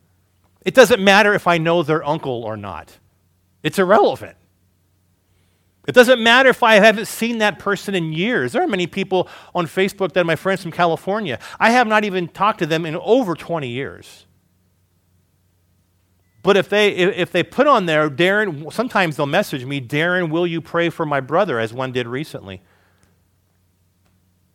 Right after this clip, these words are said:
I will do that. Why would every, it's not just for me, why would any Christian not do that?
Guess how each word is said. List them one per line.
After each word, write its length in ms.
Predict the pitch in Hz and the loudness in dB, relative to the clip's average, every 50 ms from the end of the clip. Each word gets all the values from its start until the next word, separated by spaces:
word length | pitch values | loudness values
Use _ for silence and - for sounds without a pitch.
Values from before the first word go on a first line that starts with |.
| _ _ _ _ _ _ _ _ _ _ _ _ _ _ _ _ _ _ | _ _ _ _ _ _ _ _ _ _ _ _ _ _ _ _ _ _
I 200 | - 107 104 107 | -8 -6 -6 -6
will 180 | 104 104 113 110 | -6 -6 -8 -10
do 220 | 92 110 135 196 | -8 -8 -8 -6
that. 260 | 196 240 165 - - _ _ _ _ _ _ _ _ _ _ _ _ _ _ _ _ _ _ _ _ _ _ _ _ _ _ _ _ _ _ _ - | -6 -8 -8 -10 -12 _ _ _ _ _ _ _ _ _ _ _ _ _ _ _ _ _ _ _ _ _ _ _ _ _ _ _ _ _ _ _ -10
Why 360 | 104 120 131 151 165 190 214 | -4 -2 0 2 2 2 0
would 220 | 190 165 156 147 | 0 -2 -4 -2
every, 340 | 113 147 143 127 147 151 135 - - | -2 -2 -2 -2 -4 -6 -8 -10 -12
it's 220 | 147 135 - - | -12 -10 -6 -4
not 120 | 220 185 123 | -4 -4 -4
just 200 | - 156 - - | -4 -6 -6 -6
for 120 | - 123 | -8 -10
me, 280 | 110 123 180 196 147 123 | -8 -6 -6 -6 -6 -4
why 220 | 113 135 135 175 | -2 0 0 2
would 200 | 202 202 175 - | 2 0 -2 -4
any 240 | - 175 185 208 226 | -4 -6 -4 -4 -6
Christian 640 | 214 - - 220 220 - - - 151 147 143 131 135 | -8 -8 -6 -6 -6 -6 -8 -8 -8 -8 -8 -8 -6
not 300 | 160 190 220 233 - 143 | -6 -4 -6 -6 -8 -12
do 180 | 123 123 113 98 | -12 -12 -10 -10
that? 280 | 82 80 78 85 _ | -10 -12 -12 -14 _